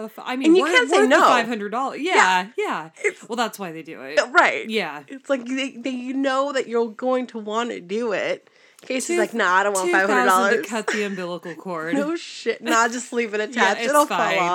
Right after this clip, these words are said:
Speaker 2: off.
Speaker 1: Yeah, we'll, we'll get through it.
Speaker 2: So, okay, so that's just some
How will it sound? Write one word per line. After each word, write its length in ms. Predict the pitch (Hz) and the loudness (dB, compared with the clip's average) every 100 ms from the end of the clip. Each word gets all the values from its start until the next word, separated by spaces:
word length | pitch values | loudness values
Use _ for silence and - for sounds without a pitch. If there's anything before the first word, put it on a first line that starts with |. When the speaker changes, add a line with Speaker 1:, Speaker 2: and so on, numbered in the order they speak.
| 180 | 0
Speaker 2:
off. 60 | 202 | -2
Speaker 1:
Yeah, 300 | 180 151 156 - 202 | -4 -6 -8 -14 -10
we'll, 160 | 190 185 - | -10 -10 -18
we'll 120 | 185 185 | -18 -16
get 240 | 185 - | -14 -16
through 240 | 165 143 | -16 -14
it. 220 | 147 151 _ _ _ _ _ _ _ - - | -14 -16 _ _ _ _ _ _ _ -18 -6
Speaker 2:
So, 400 | - 269 254 - | -2 0 -2 -2
okay, 240 | 277 240 | -2 -2
so 140 | 226 302 | -4 -2
that's 260 | 294 427 | -2 -2
just 160 | 381 349 | -6 -4
some 300 | 330 262 | -4 -4